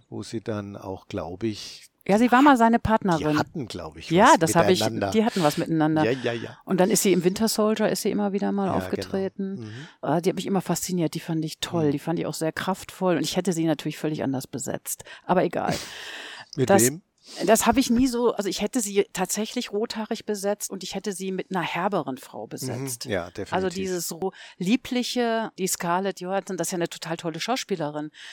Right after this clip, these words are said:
Speaker 2: aber für mich war sie niemals die Black Widow.
Speaker 1: Sie hat's noch ganz gut hingekriegt,
Speaker 2: Ja,
Speaker 1: finde ich.
Speaker 2: viele lieben sie ja,
Speaker 1: <laughs>
Speaker 2: aber man sollte sie einfach vielleicht in anderen Filmen besetzen. Genau, also dann von Kabuki eben zu Natascha Romanoff.
Speaker 1: Mhm.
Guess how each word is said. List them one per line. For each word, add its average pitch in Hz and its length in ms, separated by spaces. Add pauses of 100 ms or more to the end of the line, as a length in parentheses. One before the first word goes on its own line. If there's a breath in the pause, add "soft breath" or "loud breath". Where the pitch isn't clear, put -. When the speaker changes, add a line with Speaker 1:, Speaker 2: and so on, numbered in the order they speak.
(120 loud breath)
Speaker 2:
aber 165 240 (140)
für 185 160
mich 185 180
war 175 180
sie 170 120
niemals 175 380
die 185 100
Black 160 260
Widow. 160 320
Speaker 1:
Sie 131 160
hat's 139 240
noch 135 180
ganz 110 220
gut - 220
hingekriegt, 87 520
Speaker 2:
Ja, 160 180
Speaker 1:
finde 90 160
ich. - 220
Speaker 2:
viele 220 220
lieben 190 240
sie 180 140
ja, 175 240
Speaker 1:
<laughs> - 0
Speaker 2:
aber 175 260 (240 loud breath)
man 185 140
sollte 170 240
sie 175 120
einfach 165 220
vielleicht 170 160
in - 140
anderen 165 360
Filmen 151 400
besetzen. - 480 (880 loud breath)
Genau, 202 320
also 185 200
dann 185 160
von 190 480
Kabuki 202 600
eben 185 340
zu 175 640
Natascha 170 400
Romanoff. 196 540 (200)
Speaker 1:
Mhm. 190 140